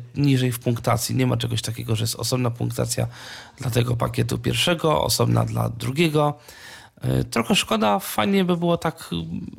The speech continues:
w pewnym sensie bardziej uczciwie, gdyby, gdyby te punktacje były robione jakoś osobno, no ale mamy co mamy. Ym,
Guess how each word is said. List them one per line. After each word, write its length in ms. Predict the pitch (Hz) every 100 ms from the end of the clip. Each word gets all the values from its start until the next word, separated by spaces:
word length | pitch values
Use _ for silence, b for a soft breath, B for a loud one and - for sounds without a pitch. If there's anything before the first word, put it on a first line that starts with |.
| -
w 120 | -
pewnym 240 | - 170 170
sensie 300 | 180 165 165
bardziej 280 | 160 156
uczciwie, 540 | 170 - - 180 147 135
gdyby, 360 | 127 123 123 120 B B B B
gdyby 380 | - 65 64 64
te 200 | 57 123
punktacje 500 | 120 120 113 117 127
były 360 | 120 123 131 123
robione 220 | 120 123
jakoś 240 | 123 131
osobno, 420 | - - 190 165
no 140 | 185 -
ale 220 | 277 185
mamy 280 | 175 147 131
co 120 | 120
mamy. 340 | 110 117 160 214 - _ _ _ _ _ _ _ _ B B B B B B B -
Ym, 340 | 69 69 67